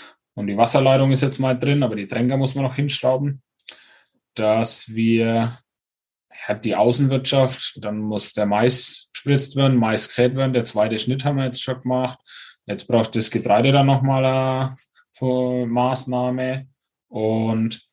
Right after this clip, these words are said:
ja, man nimmt sich's zwar vor, aber so durchziehen, wenn halt dann was anderes kommt, ja, dann, sch-, ja, ich möchte nicht sagen, man schiebt's auf, aber es ist dann nicht so prekär, weil die Kälber sind aktuell, haben einen Platz,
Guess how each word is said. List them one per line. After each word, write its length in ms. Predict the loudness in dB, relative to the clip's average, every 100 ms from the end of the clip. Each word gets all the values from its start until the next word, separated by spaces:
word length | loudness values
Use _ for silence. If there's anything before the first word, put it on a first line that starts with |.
| _ _
ja, 300 | 0 4 6
man 160 | 6 6
nimmt 180 | 4 4
sich's 280 | 2 0
zwar 180 | 0 -2
vor, 500 | 0 2 2 2 -2 _ _ _ -12
aber 220 | -4 -2
so 580 | -2 -2 -2 -2 -6 -10 _ _ 0
durchziehen, 540 | 0 0 0 0 2
wenn 160 | 2 2
halt 100 | 2
dann 140 | 2
was 160 | 0 -2
anderes 340 | -4 -4 -4
kommt, 260 | -6 -8 -10 _ _ _
ja, 360 | -2 2 4
dann, 300 | 4 4 2
sch-, 380 | -2 -6 -8 -12 _
ja, 200 | -8 -6
ich 140 | -6 -4
möchte 240 | -4 0
nicht 80 | 2
sagen, 220 | 4 4
man 100 | 2
schiebt's 260 | 0 -4 -2
auf, 340 | 0 0 -2 _ _ _ _ -6
aber 180 | 0
es 140 | 2 2
ist 180 | -2 2
dann 140 | 4
nicht 160 | 4 2
so 260 | 0 -2
prekär, 580 | -2 -4 0 2 2 -2
weil 240 | -2 -2 -2
die 160 | -8
Kälber 420 | -4 -2 0 0
sind 280 | 0 0 0
aktuell, 440 | -2 -4 -2 0 2
haben 140 | 2
einen 160 | 2 2
Platz, 520 | 0 0 -4 -6